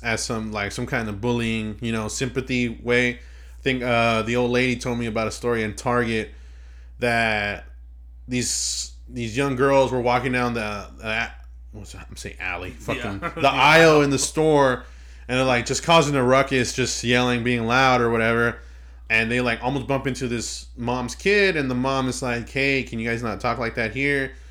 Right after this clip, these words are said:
Speaker 1: Started getting loud and wild and whatever, and, you know, they could, like, you know what I mean? Like, dude, like, it's,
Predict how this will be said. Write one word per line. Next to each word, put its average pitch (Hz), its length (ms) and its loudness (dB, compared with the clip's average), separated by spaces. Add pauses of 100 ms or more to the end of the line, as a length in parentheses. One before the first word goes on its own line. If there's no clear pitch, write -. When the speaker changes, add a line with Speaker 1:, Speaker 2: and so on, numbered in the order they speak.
(180)
Speaker 1:
Started 127 300 2
getting 117 180 0
loud 123 360 0
and 113 120 -6
wild 110 380 0
and 110 140 -4
whatever, 104 440 -2
and, 101 520 -6
you 110 100 -8
know, 101 180 -6
they 101 120 -6
could, 104 320 -10
like, 123 240 2 (300)
you 175 100 0
know 202 60 8
what 196 100 8
I - 20 4
mean? 196 300 4
Like, 143 200 4
dude, 147 280 4
like, 120 160 2
it's, 120 260 -6